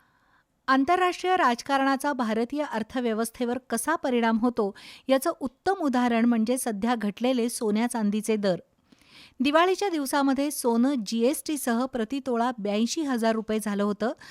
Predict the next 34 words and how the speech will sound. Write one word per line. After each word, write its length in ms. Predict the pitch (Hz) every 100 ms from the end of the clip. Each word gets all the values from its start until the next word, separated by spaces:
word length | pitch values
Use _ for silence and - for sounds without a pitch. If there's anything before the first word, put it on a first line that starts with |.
| - - -
तर 120 | 277
चांदीचा 640 | 277 247 226 233 302 320 302
दर 300 | 233 247 208
प्रति 380 | - 233 302 320
किलो 300 | 254 247 254
एक 300 | 269 240 269
लाख 380 | 226 208 226 -
रुपये 240 | 233 214 214
होता. 340 | 202 196 190 - _ _ - - -
पण 100 | 311
गेल्या 300 | 302 294 330 - -
आठ 260 | 269 302
दिवसात 520 | 262 226 208 226 -
सातत्यानं 800 | - 214 208 - - 247 220 220
सोन्या 360 | 277 247 220 254
चांदीच्या 440 | 277 240 233 247
दरात 260 | 233 214 214
घसरण 460 | 240 214 - 208 214
झाली. 280 | 220 202 196 _ _ - - - 226
बुधवारी 500 | 262 285 330 349 349
सोन्याचा 520 | 269 240 254 262 262
दर 320 | 220 233 277 262 226
हजार 260 | 214 285
रुपयानं 460 | 311 262 254 240 247
खाली 260 | - 220 220
आला, 280 | 247 226 190 - - - 254
तर 100 | - -
आज 280 | 240 285 294
सोन्याच्या 540 | - 233 233 254 247
दरात 280 | 220 208 247
बाराशे 680 | 226 196 196 202 277 302 302
रुपयांची 480 | 254 226 214 214 240
घट 200 | 202 220 202
झाली. 240 | 214 196